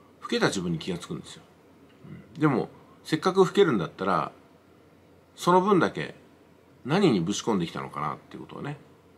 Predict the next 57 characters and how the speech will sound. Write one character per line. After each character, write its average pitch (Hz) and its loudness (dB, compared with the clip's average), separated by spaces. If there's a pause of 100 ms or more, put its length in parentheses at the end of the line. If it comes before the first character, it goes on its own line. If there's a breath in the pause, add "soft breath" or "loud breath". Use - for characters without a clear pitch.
(280)
思 113 -4
っ - -8
た 95 -8
時 80 -8
に、 101 -2 (800 loud breath)
こ - 0
の 156 8
十 151 4
年、 82 -2 (540)
私 107 -4
は 139 0
確 185 0
か 85 -6
に 73 -10
ね、 78 -10 (800)
う 196 -12
ん、 82 -10 (1400)
い 139 2
い 110 4
十 92 0
年 78 -2
を 82 -4
過 104 -8
ご 104 0
さ 104 -2
せ 92 -2
て 90 -6
も 80 -2
ら 76 -2
っ 76 -14
た 80 -12
な 78 -4
と - -20 (280)
思 180 -12
い 185 -6
ま 185 -4
す - -16
ね。 180 -12 (480)
そ 113 -6
れ 104 0
は 104 4
皆 107 0
さ 98 -2
ん 90 -2
と 87 -6
の 80 -4 (360)
出 104 -2
会 101 0
い - 0
も 85 -2
あ 73 -6
っ - -18
た - -18
り - -20
と - -20
か 78 -16
ね。 78 -12